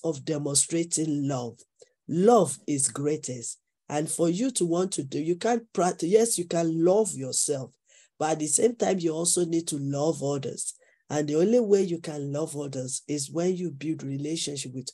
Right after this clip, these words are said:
others, because that is the way you can demonstrate your love and your relationship.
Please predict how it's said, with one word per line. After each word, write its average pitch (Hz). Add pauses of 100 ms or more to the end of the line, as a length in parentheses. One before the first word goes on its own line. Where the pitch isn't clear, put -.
others, 143 (340)
because 156
that 202
is 185
the 156
way 170
you 160
can 143
demonstrate 160 (320)
your 131
love 127 (360)
and 147
your 135
relationship. 123